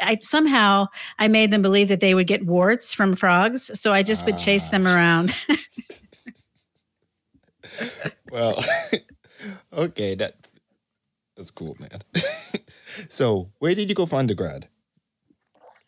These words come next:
Speaker 1: I went to, um, West Virginia University, which is really a, a state school in West Virginia. And I actually studied classical music. I studied, um, I have, like, a, a, a bachelor's,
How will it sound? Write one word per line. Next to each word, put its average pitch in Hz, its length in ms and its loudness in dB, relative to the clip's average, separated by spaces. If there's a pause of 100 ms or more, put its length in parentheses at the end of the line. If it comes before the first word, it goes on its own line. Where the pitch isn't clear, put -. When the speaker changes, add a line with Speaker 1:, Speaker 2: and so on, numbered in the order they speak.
(180)
Speaker 1:
I 226 180 2
went 254 300 -2
to, 240 640 2
um, 202 460 2
West 220 280 0
Virginia 233 300 2
University, 214 580 2
which 175 220 0
is 190 260 -2 (400)
really 233 300 4
a, 190 360 2
a 208 60 -2
state 220 420 0
school 185 440 2
in 185 100 2
West 190 220 0
Virginia. 190 580 0
And 202 160 0
I 220 120 2
actually 262 260 -2
studied 226 420 2
classical 196 520 0
music. 170 500 -4 (560)
I 180 100 0
studied, 190 500 0
um, 175 460 0 (960)
I 185 80 2
have, 208 200 4
like, 208 120 2
a, 185 500 4
a, 202 60 2
a - 20 2
bachelor's, 196 920 0